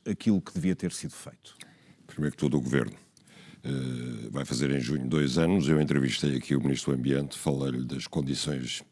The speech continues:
Speaker 2: deploráveis em que estes trabalhadores viviam.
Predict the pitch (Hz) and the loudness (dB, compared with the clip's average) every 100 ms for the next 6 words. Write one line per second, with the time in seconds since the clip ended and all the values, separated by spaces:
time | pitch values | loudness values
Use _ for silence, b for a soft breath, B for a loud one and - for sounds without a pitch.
0 | - 76 98 78 76 73 71 64 60 58 | -8 -2 -2 0 2 2 2 0 -4 -4
1 | 64 69 62 - - 71 65 64 64 60 | -6 -6 -6 -6 -2 0 2 0 0 -2
2 | 67 62 65 67 76 | 0 0 2 2 0